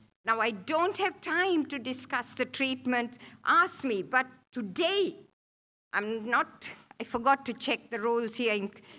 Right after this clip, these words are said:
the law here in Queensland, but in New South Wales, we are just about considering the, what they call the anti-conversion bill, which says that if a child, a child of seven or eight wishes to change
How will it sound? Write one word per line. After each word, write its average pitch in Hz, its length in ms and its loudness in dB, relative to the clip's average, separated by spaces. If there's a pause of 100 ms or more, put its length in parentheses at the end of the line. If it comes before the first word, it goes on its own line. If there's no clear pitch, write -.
(140)
the 226 80 -2
law 233 260 6
here 254 240 0
in 208 140 0
Queensland, 277 580 0 (240)
but 262 140 -4
in 262 160 0
New 277 160 0
South 269 340 2
Wales, 240 300 0
we 247 80 2
are 226 80 2
just - 340 -4
about 240 380 0
considering 247 720 -2
the, 226 100 -4
what 220 200 -2
they 233 80 -2
call 226 240 0
the 214 120 -6
anti-conversion 233 840 -2
bill, 196 240 0 (560)
which 359 180 -2
says 254 520 0 (240)
that 214 240 -2 (320)
if 403 340 4
a 403 80 2
child, 311 720 4
a 247 100 0 (140)
child 339 800 4 (480)
of 240 160 0 (100)
seven 294 340 0
or 277 200 2
eight 262 400 0 (280)
wishes 349 600 0
to 294 140 -8 (100)
change 320 720 2